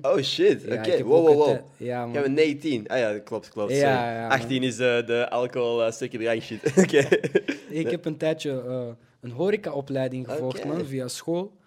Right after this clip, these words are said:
Speaker 2: Nog steeds eigenlijk, maar nu hebben we, zeg maar, een klein beetje kunnen regelen, nu alles zo snel aan het gaan is.
Speaker 1: Ja.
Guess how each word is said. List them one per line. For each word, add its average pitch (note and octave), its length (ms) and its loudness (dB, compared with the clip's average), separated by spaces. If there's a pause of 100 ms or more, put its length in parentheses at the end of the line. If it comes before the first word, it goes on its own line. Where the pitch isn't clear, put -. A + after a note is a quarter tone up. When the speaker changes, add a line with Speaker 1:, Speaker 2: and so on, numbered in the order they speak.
(600)
Speaker 2:
Nog C3 240 -8
steeds G3 360 -6
eigenlijk, D3+ 460 -4
maar B2 260 -8
nu B2+ 100 -6
hebben B2+ 280 -8
we, B2 80 -12
zeg B2+ 200 -16
maar, B2+ 140 -12
een B2 100 -16
klein B2+ 280 -12
beetje B2+ 460 -8
kunnen A#2+ 500 -12
regelen, B2+ 520 -6
nu A#2+ 140 -12
alles A#2 320 -12
zo A2+ 220 -14
snel B2 360 -12
aan A#2+ 140 -10
het A#2 140 -16
gaan B2 260 -10
is. B2 200 -12
Speaker 1:
Ja. F#2+ 160 -6